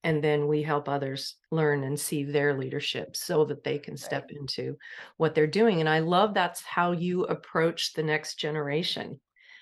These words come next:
Speaker 1: And,
Speaker 2: Yes.
Speaker 1: and so you alluded
Speaker 2: Oh.
Speaker 1: to this new leadership that you didn't anticipate. What, if you don't mind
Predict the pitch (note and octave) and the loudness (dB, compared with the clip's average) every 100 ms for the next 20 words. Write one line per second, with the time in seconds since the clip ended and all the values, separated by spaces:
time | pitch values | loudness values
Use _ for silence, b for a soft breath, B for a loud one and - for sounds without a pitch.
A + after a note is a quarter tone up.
0 | B _ - E3 D#3+ D#3 D3+ D#3+ - _ | B _ 0 2 4 2 0 -2 -10 _
1 | - F3 F3+ - G3 F#3 F3+ F3 B B | -4 0 0 4 4 4 2 -4 B B
2 | B B F#3 F3 A3 G3+ F3 G#3 D#4+ G#3+ | B B -4 2 6 6 8 8 8 6
3 | D#3+ D#3+ G3+ E3 D#3+ D#3 D#3 - D#3+ E3+ | 4 -2 -2 -2 -2 -4 -6 -6 0 2
4 | D#3+ - - - E3+ F3+ F#3 F3 D#3+ D#3+ | 2 -2 -10 -4 2 4 4 4 0 0
5 | F3 F3 F3 D#3 D3+ - - - _ _ | 2 0 0 0 0 -2 -12 -20 _ _
6 | _ _ _ _ _ _ _ _ _ _ | _ _ _ _ _ _ _ _ _ _
7 | _ _ - D#3+ E3 F#3 E3 F3 E3 D#3+ | _ _ -10 0 2 2 -2 -2 -2 0
8 | D#3 D3+ F#3+ F3+ F3 E3 D#3 F3+ F#3 - | 0 0 -2 -4 -2 -2 0 2 2 0
9 | _ _ _ _ _ _ _ G3+ F3 F#3 | _ _ _ _ _ _ _ -4 0 2
10 | F3+ - F3 E3+ E3 | 2 4 2 2 -2